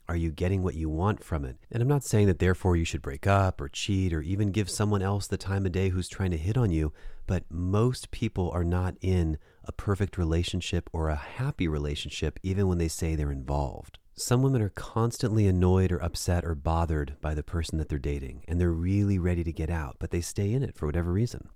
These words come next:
We don't know if you filed for divorce, are ready for divorce, or would like to have one. We don't know if you are emotionally upset or hurt. There's no way for us to know if you're in an open relationship or if you can't stand men for whatever reason. In sum, no one walks around with a tag on your chest,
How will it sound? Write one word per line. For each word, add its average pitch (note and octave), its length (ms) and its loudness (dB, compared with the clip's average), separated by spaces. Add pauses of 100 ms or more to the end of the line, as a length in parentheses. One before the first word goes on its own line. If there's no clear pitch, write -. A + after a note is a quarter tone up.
(120)
We G#2 140 4
don't G#2 180 4
know F#2+ 180 4
if F2 180 -2
you F2 160 2
filed D#2+ 440 -2
for F2 100 -4
divorce, E2+ 540 0
are E2 80 -6
ready F2 240 0
for E2+ 160 -6
divorce, E2+ 540 -2
or E2+ 120 -4
would D#2 140 -4
like D#2+ 240 -2
to F2+ 100 -6
have E2 300 -2
one. G2 280 -4
We F#2 120 0
don't F#2+ 140 2
know G2 140 4
if F#2+ 140 -2
you F#2 160 0
are F2+ 180 0
emotionally F#2+ 800 0
upset F#2 420 -2
or G2 80 -2
hurt. F2+ 340 -2 (220)
There's D2+ 160 -6
no D#2+ 160 2
way E2+ 120 4
for F2 200 0
us E2+ 120 0
to E2+ 120 -2
know F2+ 240 2
if - 160 -6
you're F2 100 0
in E2 60 0
an D#2 160 -4
open E2 320 -2
relationship F2 800 -2
or D#2 60 -2
if - 120 -10
you C#2+ 60 -8
can't - 320 -4
stand E2+ 340 0
men E2 240 0
for F2 140 -6
whatever F2 260 -2
reason. F#2 380 0 (300)
In G2 180 2
sum, F2 580 2 (180)
no F#2 200 2
one G#2 200 4
walks F#2+ 320 2
around F2 420 2
with D2+ 200 -2
a F2 60 -6
tag G2 420 0
on D2 160 0
your C#2+ 80 -2
chest, - 580 -6